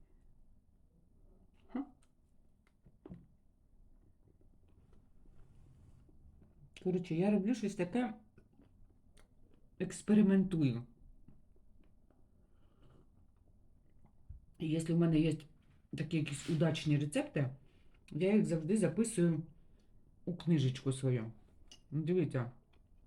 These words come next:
Ну, красота, красота. Просто, ну, просто, як вам об'яснить? М'ягенька, пушистенька,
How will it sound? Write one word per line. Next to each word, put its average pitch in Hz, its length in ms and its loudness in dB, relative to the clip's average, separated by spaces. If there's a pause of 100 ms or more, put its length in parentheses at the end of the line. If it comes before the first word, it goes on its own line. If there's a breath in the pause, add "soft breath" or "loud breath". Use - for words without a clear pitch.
(760)
Ну, 151 120 -2
красота, 180 580 -2
красота. 147 640 -4 (1600 soft breath)
Просто, 170 540 -2 (1080)
ну, 175 200 0
просто, 180 520 0 (300)
як 170 220 -4
вам 151 200 0 (280)
об'яснить? 147 560 -2 (2750)
М'ягенька, 156 640 2
пушистенька, 151 920 -2